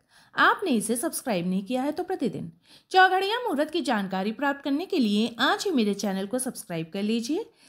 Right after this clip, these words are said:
साथ में बेल आइकन को प्रेस कर दीजिए ताकि आपको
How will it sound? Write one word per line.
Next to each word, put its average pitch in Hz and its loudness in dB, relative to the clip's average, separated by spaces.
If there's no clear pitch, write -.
साथ 247 4
में 226 0
बेल 254 2
आइकन 277 0
को 285 -2
प्रेस 320 -2
कर 359 0
दीजिए 339 -2
ताकि 262 -2
आपको 233 0